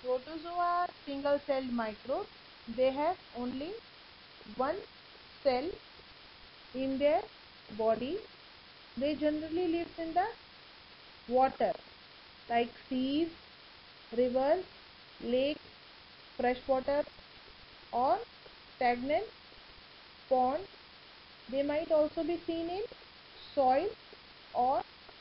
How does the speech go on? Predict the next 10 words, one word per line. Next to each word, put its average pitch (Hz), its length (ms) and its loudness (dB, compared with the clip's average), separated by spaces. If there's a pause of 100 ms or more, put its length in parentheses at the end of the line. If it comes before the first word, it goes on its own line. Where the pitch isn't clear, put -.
(440)
in 277 220 -4
the, 320 160 4 (1200)
on 269 280 0
the 320 160 4 (460)
bodies 269 500 2
of 320 240 2
dead 262 200 2 (120)
plants 285 420 -4
and 349 160 0 (880)
animals. 254 560 -2